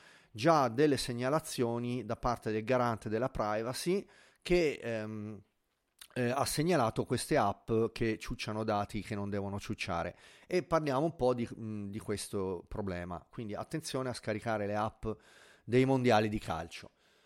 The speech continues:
Poi, ehm, qui veniamo invece a una app di tracking protection che è uscita, ehm, in-, inglobata nella app di DuckDuckGo, quindi abbreviato D D G,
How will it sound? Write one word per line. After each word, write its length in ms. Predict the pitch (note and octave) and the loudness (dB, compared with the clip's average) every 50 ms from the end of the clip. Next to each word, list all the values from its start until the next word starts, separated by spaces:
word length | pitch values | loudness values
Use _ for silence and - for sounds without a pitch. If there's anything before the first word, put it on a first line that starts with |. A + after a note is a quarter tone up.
| _ _ _ | _ _ _
Poi, 500 | - A3 G3 D#3 C3 A2 G#2 F#2+ F2+ - | 2 4 6 6 6 4 2 -2 -6 -6
ehm, 800 | - A#2 A#2 A#2+ A#2+ A#2+ A#2 A#2 A#2 A#2 A2+ A#2 A2+ A2+ A2 A2 G#2+ | -4 -2 -2 0 0 0 0 -2 -2 -4 -6 -8 -8 -8 -10 -10 -8
qui 180 | - A#3+ B3+ | -4 -4 -2
veniamo 340 | A#3+ F#3 D#3 D3+ D#3+ D3+ C#3+ | 0 0 0 0 0 0 0
invece 280 | C3 C3 D#3+ - - - | -2 -2 -4 -4 -4 -2
a 120 | A#2 A#2 | -2 0
una 500 | C3 D3 D#3 D3 C#3 C3 A#2 G#2+ G2+ - - | 0 0 0 -2 -2 -4 -4 -6 -6 -4 0
app 400 | E3 F3 D#3 - - - - A#2+ | 2 2 2 0 -2 -6 -6 -4
di 320 | G#2+ G2+ G2 A2 C3 C3 | -2 -2 -2 -2 -4 -4
tracking 760 | - - B2+ A#2 G#2+ G#2 - - - - C#3 B2 A2+ G#2+ A2 | -2 -2 0 0 0 -2 -4 -6 -6 -4 -4 -2 -2 -4 -4
protection 880 | - - A#2 - - A2 G2 F#2+ - - - - - F3+ G#3 B3 B3 - - _ - - - - - _ | -6 -6 -8 -6 -4 -4 -4 -4 -6 -8 -10 -6 -4 -2 -2 -2 -4 -6 -12 _ -20 -20 -20 -20 -20 _
che 160 | - G#3+ F#3 | 2 4 4
è 40 | C#3 | 6
uscita, 800 | C#3 F3 - - - - D#3+ D#3+ - - F3 F3+ F3 - - _ | 4 2 0 -2 -6 -6 -6 -4 0 2 4 4 2 0 -4 _
ehm, 1040 | - G#2+ A2+ A2 A2 A2 G#2+ G#2 G#2+ G#2+ G#2 G#2+ G#2 G#2 G#2 G2+ G2 F#2+ F#2+ F#2 F2 E2+ - - F2+ G2 - - | -8 -4 -2 -2 0 0 0 -2 -2 -4 -6 -8 -10 -10 -10 -10 -10 -12 -12 -14 -16 -16 -16 -14 -12 -12 -8 -4
in-, 240 | F3+ F3+ F#3+ G3 G3 | -2 -2 -2 -2 -4
inglobata 880 | - G3 F#3+ F3 G#3+ A#3 G#3 D#3+ C#3 A#2 A2 A2+ - - C3 B2 B2+ - | -2 -2 0 4 6 6 8 8 6 4 4 2 0 -2 -2 -2 -2 -2
nella 400 | - C#3 C#3+ C#3+ C3 B2 A2+ - | -2 0 0 0 0 0 -2 -4
app 360 | - B2 B2+ B2+ - - - | -4 -4 -6 -6 -6 -8 -6
di 200 | A#2+ A#2+ B2 A#2+ | -2 -2 -2 0
DuckDuckGo, 1120 | A2 A#2 B2+ B2+ - - - A2+ G#2+ A#2+ A#2 - - - A2+ G#2+ A2+ A2 A2 A#2 A2 - _ _ _ _ _ - - - _ | 2 4 4 4 2 0 -4 0 2 2 2 2 -2 -6 -2 2 4 4 4 4 2 -2 _ _ _ _ _ -20 -20 -20 _
quindi 320 | - - C3+ B2+ B2 A#2+ A#2 | -8 -4 -4 -2 -2 0 0
abbreviato 580 | A2 A2 B2+ B2+ C3+ C#3 C#3+ C3 B2+ - C3+ | 0 0 2 2 4 6 6 4 4 2 0
D 160 | A#2 A#2 B2+ B2+ | 0 2 2 2
D 140 | C3 E3+ | 2 0
G, 400 | E3 C#3+ D3 E3+ G3 A3 G3 - | 0 0 2 2 2 2 0 -2